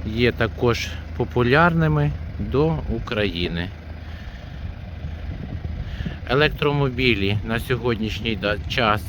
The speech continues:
досить б'ють рекорди по продажам, по замовленнях. Є великий вибір. Є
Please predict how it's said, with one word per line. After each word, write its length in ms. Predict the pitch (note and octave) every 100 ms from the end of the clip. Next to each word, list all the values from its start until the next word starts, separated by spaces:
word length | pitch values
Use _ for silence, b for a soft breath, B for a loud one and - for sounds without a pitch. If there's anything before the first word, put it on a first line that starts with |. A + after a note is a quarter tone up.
| - B B B B
досить 680 | G#2+ A#2+ C3+ C3+ C#3 - - - - A#2 A2
б'ють 380 | A2 C3 A2+
рекорди 720 | G#2+ G#2+ - D3+ E3 D3+ D3+ D3 - - B B B B B B B -
по 280 | A2+ G#2 F#2+ - -
продажам, 680 | A#2+ G#2+ F2+ C3 D3+ C3+ C3+
по 200 | A#2 A2+
замовленнях. 960 | F#2+ G#2 A#2 D3 D#3 C#3 C3 A#2+ A#2 - - - B B B -
Є 420 | G#2 A#2 A#2 G#2 G2+ - -
великий 640 | G#2 A#2+ A#2 A2+ - G2+ G#2+ - -
вибір. 560 | G#2 B2 E3 C#3+ C#3+ C3+ - - B B B B B - F#2+ F#2+
Є 400 | G#2 A2 G#2+